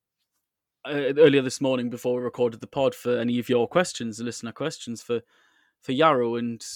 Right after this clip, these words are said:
uh, Frederick Brockhart came back with one and asked Yarrow what your opinion is on, on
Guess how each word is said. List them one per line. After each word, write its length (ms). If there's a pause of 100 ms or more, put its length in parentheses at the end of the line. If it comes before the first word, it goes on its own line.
(160)
uh, 140
Frederick 420
Brockhart 640 (160)
came 200
back 260
with 160
one 140
and 120
asked 380
Yarrow 340
what 240
your 160
opinion 360
is 140
on, 220 (540)
on 140